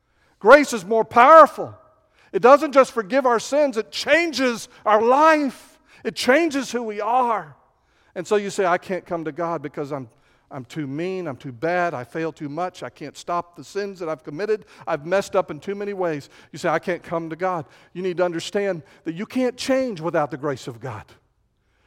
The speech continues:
You can't be a different kind of man without the grace of God. You're gonna keep doing what you're doing. You're gonna keep being who you are unless you come to Christ and you receive Him. Jesus died for you on the cross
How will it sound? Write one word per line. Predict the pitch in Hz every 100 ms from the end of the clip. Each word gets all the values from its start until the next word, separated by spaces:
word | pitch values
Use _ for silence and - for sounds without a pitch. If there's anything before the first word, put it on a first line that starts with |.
| _
You | 190
can't | - 269 247
be | 254
a | 269
different | 196 233 220 180
kind | 208 196
of | 185
man | 175 175 160
without | 143 139 147
the | 160
grace | 135 147 -
of | 131
God. | 147 123 - -
You're | 185 226
gonna | 262
keep | 254 277 226
doing | 208 269 247
what | 214 196
you're | 190
doing. | 165 165 156 139 - -
You're | 220
gonna | 254 247
keep | 254 254 202
being | 196 285 262 233
who | 202 226
you | 190 196
are | 185 151 123 92 _ _ _ _ _ _ _ _ _ _ -
unless | 165 170
you | 185
come | - 196 185
to | 160
Christ | - 196 180 156 -
and |
you | 147
receive | 139 - 185 175
Him. | 208 196 139 _ _ _ _ _ _ _ _ _ _ _ _
Jesus | - 202 214 214
died | - 202 214 214
for | 214
you | 208
on |
the | 196
cross | - 208 185 143 - -